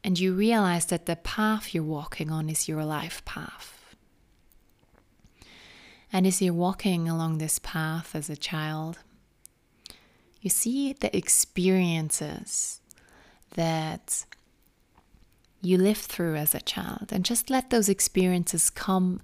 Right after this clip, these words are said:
up. See positive experiences, see yourself laughing, enjoying time, maybe with family or friends. See more challenging experiences where maybe as you,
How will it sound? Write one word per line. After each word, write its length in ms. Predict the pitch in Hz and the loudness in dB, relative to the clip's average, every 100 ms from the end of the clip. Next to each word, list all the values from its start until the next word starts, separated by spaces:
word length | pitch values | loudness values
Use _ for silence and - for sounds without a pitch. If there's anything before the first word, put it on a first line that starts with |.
| - | -4
up. 340 | 185 - _ - - _ _ _ - - _ _ _ _ _ _ _ _ _ _ _ _ _ - | -4 -4 _ -12 -12 _ _ _ -20 -20 _ _ _ _ _ _ _ _ _ _ _ _ _ -4
See 440 | - 165 151 139 | -2 -2 -4 -2
positive 540 | - 175 170 175 175 175 | 0 2 4 4 2 0
experiences, 880 | - - 175 170 170 170 - 170 - | -2 -2 0 2 2 0 -2 0 0
see 200 | - 175 | 2 0
yourself 440 | 165 - 175 - | 0 -2 -4 -2
laughing, 680 | 170 175 170 170 - 175 165 | 2 2 2 -2 -2 0 0
enjoying 500 | 160 175 165 165 160 | 0 0 -2 -2 -4
time, 720 | - 170 170 175 175 175 175 | -4 -2 0 2 2 0 -2
maybe 240 | 170 - 147 | -6 -8 -10
with 100 | - | -8
family 680 | - 170 170 175 175 175 | -2 0 2 0 2 0
or 60 | 156 | -2
friends. 1000 | - - 170 175 185 190 - - - - _ _ - - - - - - - _ - - - | -6 -4 -2 -2 -6 -8 -8 -8 -8 -16 _ _ -20 -20 -20 -20 -20 -20 -20 _ -20 -20 -8
See 200 | - 262 | -4 2
more 200 | 247 240 | 2 2
challenging 680 | 233 - 254 311 254 180 156 | 0 -2 0 2 2 4 2
experiences 1200 | 151 - - - - - - - - - - - | 0 -2 -4 -6 -8 -8 -6 -6 -8 -6 -4 -4
where 180 | 185 156 | -6 -6
maybe 320 | 156 160 165 | -6 -6 -4
as 160 | 160 | -4
you, 60 | - | -4